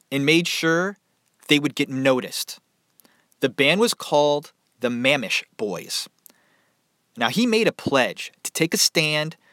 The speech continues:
against those that made fun of progressive artists that, you know, wore long hair and made,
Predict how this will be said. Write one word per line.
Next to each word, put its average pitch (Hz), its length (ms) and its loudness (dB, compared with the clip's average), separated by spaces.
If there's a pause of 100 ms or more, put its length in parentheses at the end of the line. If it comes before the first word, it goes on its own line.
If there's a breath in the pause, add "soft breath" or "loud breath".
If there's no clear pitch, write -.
(260 soft breath)
against 156 440 2
those 214 460 4
that 175 160 0
made 165 180 0
fun 175 520 0
of 147 100 -4
progressive 131 720 -2 (180)
artists 139 500 2 (460 loud breath)
that, 147 180 2
you 180 80 2
know, 107 200 -2
wore 127 320 2
long 120 340 0
hair 113 460 2
and 120 180 -6
made, 117 240 0